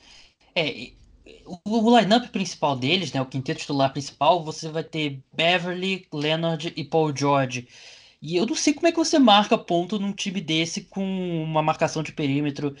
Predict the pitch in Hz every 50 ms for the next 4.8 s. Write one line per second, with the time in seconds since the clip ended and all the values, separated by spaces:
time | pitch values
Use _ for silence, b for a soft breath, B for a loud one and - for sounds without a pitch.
0 | B B B B B B B B B - 143 160 - - 180 156 139 135 143 160
1 | 160 143 170 165 156 156 139 139 135 139 135 135 - 127 151 156 151 143 - 160
2 | 165 170 165 - - 220 233 226 - _ _ _ _ - 175 175 175 170 - -
3 | 202 190 190 180 185 180 196 196 - - 190 175 170 160 143 147 147 143 135 131
4 | 127 131 139 131 123 120 120 - - 135 131 139 143 147 147